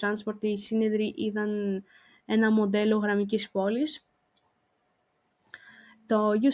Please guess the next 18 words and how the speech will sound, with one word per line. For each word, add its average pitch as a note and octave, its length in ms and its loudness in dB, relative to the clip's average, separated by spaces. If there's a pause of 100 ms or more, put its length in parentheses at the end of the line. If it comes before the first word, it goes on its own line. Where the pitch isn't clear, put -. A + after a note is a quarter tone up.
City C4+ 160 0
είναι B3 320 2
μια B3 240 2
φιλική A3 480 -2
προς A3 300 -6
το G3+ 400 -2 (240)
περιβάλλον G#3 540 0
πόλη G#3 300 0
με G3+ 120 -2
ενσωματωμένα G3+ 640 -4
συγκροτήματα G3+ 680 -4
μεταφορών G3+ 580 -4
και G3+ 100 -6
υποδομών G3 560 -2
U G3 40 0
Sky A3+ 460 0
που A3 140 0
χρησιμοποιούν G#3+ 720 -2